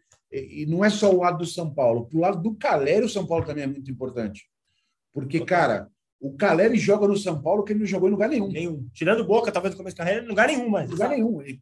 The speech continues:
Speaker 1: peregrinou aí por clubes pequenos da, da Espanha, ali na Europa,
Speaker 2: Inglaterra,
Speaker 1: ali e tal.
Speaker 2: né?
Speaker 1: Mas, cara, não joga em lugar nenhum. E aqui o cara encaixa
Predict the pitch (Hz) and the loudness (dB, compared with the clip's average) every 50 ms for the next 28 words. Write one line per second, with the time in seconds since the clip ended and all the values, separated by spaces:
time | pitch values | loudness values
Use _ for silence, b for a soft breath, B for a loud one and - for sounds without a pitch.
0 | _ _ _ 180 180 180 175 175 190 165 170 196 208 202 - - 175 170 - 175 | _ _ _ 0 2 2 2 0 0 -2 0 2 2 0 0 -2 -6 -8 -8 -12
1 | 180 170 - - - 160 - - 160 165 165 160 143 127 151 143 123 120 b b | -14 -16 -16 -16 -16 -16 -12 -10 -8 -6 -6 -8 -8 -6 -6 -8 -8 -8 b b
2 | b b _ - 147 143 131 - - - - 143 170 196 208 196 180 156 147 147 | b b _ 0 0 0 0 -4 -6 -4 0 2 4 4 4 2 2 0 0 -2
3 | 151 143 127 123 131 139 185 196 190 185 180 - 135 131 143 151 151 127 127 135 | -2 -2 0 0 2 2 4 4 2 2 2 0 -2 -2 -2 -4 -6 -4 -4 -4
4 | 160 202 233 233 208 156 160 226 - - - 254 127 131 147 165 180 185 185 - | -2 0 0 0 -2 -2 -4 -8 -12 -18 -20 -20 -14 -12 -12 -12 -12 -10 -6 -4
5 | 233 185 143 b b b b b b - 156 185 220 247 202 139 - 208 233 269 | -4 -4 -4 b b b b b b -6 -2 0 0 2 2 2 2 2 2 2
6 | 269 240 202 214 247 277 302 277 208 202 226 214 B B B B _ 175 196 - | 0 2 2 2 2 2 0 0 2 2 0 0 B B B B _ 0 0 0
7 | - 208 - 220 247 - - 277 277 294 285 254 - - 147 165 196 233 240 233 | 0 0 -4 -4 -4 0 0 0 0 0 -2 -6 -6 -4 -2 -2 0 0 0 -2
8 | - - 143 101 - | -4 -6 -6 -6 -8